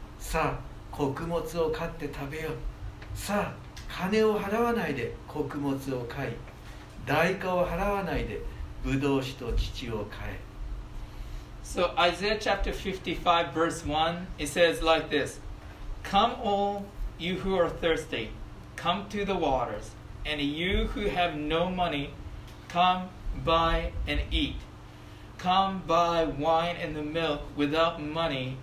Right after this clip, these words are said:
Speaker 2: and without cost.
Speaker 1: この一節の最初の言葉ですね。ああ、乾いているものは皆、水を求めて出てこいという、ここを今日はテーマに選びました。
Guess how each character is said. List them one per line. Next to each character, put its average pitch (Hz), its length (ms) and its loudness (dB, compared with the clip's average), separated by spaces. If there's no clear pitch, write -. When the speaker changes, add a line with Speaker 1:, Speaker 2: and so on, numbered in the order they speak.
Speaker 2:
and 123 200 -4
without 127 340 2
cost. - 400 -4
Speaker 1:
こ 180 140 0
の 160 320 6
一 165 120 -4
節 - 440 -6
の 156 160 4
最 151 260 0
初 147 140 -2
の 143 180 0
言 165 180 0
葉 143 120 2
で 120 100 -6
す 117 140 -8
ね。 147 200 -2
あ 156 280 0
あ、 160 80 -4
乾 240 400 0
い 269 40 -4
て 247 100 -2
い 214 40 2
る 185 80 0
も 156 140 0
の 139 160 0
は 131 160 0
皆、 180 260 0
水 156 360 -2
を 156 160 4
求 147 300 0
め 135 120 4
て 123 220 -4
出 117 160 -4
て 120 280 -6
こ 131 200 -4
い 135 80 0
と 123 60 -4
い 110 260 -2
う、 95 60 -6
こ 170 120 -6
こ 196 140 0
を 156 380 2
今 120 120 -2
日 120 60 0
は - 100 0
テ 160 120 -6
ー - 20 -4
マ 113 80 -4
に 107 180 -6
選 110 200 -4
び 104 100 -8
ま 110 140 -10
し - 120 -12
た。 - 100 -14